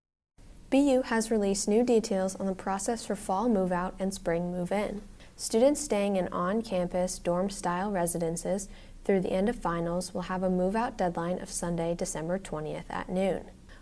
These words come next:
All apartment-style dorms will remain open during the winter break. Students who can't travel home for the break will have the option to remain on campus at Hotel Commonwealth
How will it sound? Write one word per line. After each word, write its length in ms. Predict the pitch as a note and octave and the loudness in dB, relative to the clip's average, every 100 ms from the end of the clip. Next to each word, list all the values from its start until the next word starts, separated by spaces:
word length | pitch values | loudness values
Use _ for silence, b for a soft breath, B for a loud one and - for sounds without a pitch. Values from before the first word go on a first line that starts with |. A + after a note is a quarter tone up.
| b | b
All 220 | F#3 G3 | 0 0
apartment-style 800 | B3 - F#3 G#3 G3+ - F3+ G3 | 0 0 0 0 -2 -2 0 2
dorms 400 | F3+ E3 E3 E3+ | 2 0 0 -2
will 120 | F#3 F3+ | 0 2
remain 360 | F3 E3 G3 | 2 2 0
open 400 | - E3+ E3+ F3 | 0 -2 0 0
during 260 | E3 D#3 D#3+ | -2 -4 -4
the 80 | E3 | -4
winter 240 | D3+ D#3 | -6 -6
break. 540 | - F3 - - - - b b - | -2 -2 -2 -6 -18 -18 b b -6
Students 420 | - A#3 D4 E4 | 4 4 4 2
who 100 | C#4 | -2
can't 340 | - G#3 A3 | -2 -4 -4
travel 320 | - G3+ A#3+ A3+ | -2 -2 -2 0
home 240 | F#3+ F#3 | 0 0
for 120 | G#3 | 0
the 100 | A3+ | 0
break 400 | A3 E3 F3 - | 2 2 0 -2
will 80 | F#3 | -4
have 200 | F#3+ G3 | -2 2
the 160 | A3 - | 0 2
option 400 | F3 F3 A3+ A3 | 0 0 0 0
to 100 | A3 | 0
remain 320 | C4 F3 F#3 | 0 2 2
on 240 | - F3+ G3+ | 0 -2 -2
campus 540 | F3+ D#3+ E3 E3+ - | -4 -4 -4 -4 -4
at 140 | - | -6
Hotel 380 | - F3 - F#3+ | -4 -4 -2 -4
Commonwealth 600 | - D#3+ D#3+ D#3+ D#3 D#3+ | -4 -4 -4 -4 -4 -4